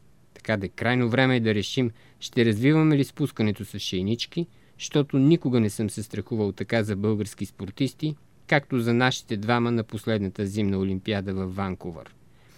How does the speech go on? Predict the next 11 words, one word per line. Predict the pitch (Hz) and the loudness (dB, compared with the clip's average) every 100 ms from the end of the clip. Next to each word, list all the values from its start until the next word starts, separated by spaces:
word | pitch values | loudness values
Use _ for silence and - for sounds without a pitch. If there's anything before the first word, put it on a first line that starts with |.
| - - | -20 0
Истински | 147 - 156 143 123 | 0 4 2 2 -4
стисках | - 113 - 98 | -6 -6 -6 -10
палци | - 95 98 107 | -4 -4 -4 -6
да | 95 | -8
стигнат | - 107 98 92 | -8 -6 -4 -6
до | 92 | -8
финала | - 101 120 131 | -6 -4 -2 -2
цели | 127 - 131 110 107 143 | -4 0 2 2 0 -4
и | 135 113 | -6 -4
без | 104 95 | -4 -6
контузии. | - 90 - 95 90 80 | -8 -12 -8 -8 -8 -12